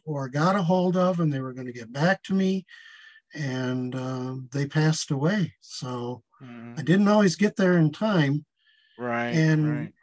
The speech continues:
Speaker 1: probably, I'm guessing, I haven't gone through, but I would guess at least a third of the artists in this new chapter, this new book, have probably passed,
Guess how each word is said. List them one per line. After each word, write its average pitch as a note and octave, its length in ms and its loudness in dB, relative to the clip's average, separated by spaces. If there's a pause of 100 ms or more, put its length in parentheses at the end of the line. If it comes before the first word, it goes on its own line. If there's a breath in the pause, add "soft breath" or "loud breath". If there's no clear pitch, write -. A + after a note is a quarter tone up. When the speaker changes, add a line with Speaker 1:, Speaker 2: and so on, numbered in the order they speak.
(180)
Speaker 1:
probably, F#3+ 840 2
I'm C#3+ 160 -2
guessing, C#3 640 -2 (400)
I C3+ 100 -8
haven't B2+ 220 -6
gone A#2 260 -6
through, E3+ 400 8
but B2+ 200 -4 (800 loud breath)
I A#3 60 -4
would A3 140 2
guess G3 240 4
at F3 80 0
least G3 240 2
a D3+ 60 -2
third G#3+ 340 0
of F3+ 60 4
the E3 140 8
artists F#3 420 0
in D#3+ 440 0 (420)
this D#3+ 360 -4
new F3 180 2
chapter, F3+ 480 0
this D#3+ 240 -2
new F3 180 0
book, F3+ 280 -2 (760)
have - 160 -18
probably F#3+ 540 0
passed, B2+ 720 -2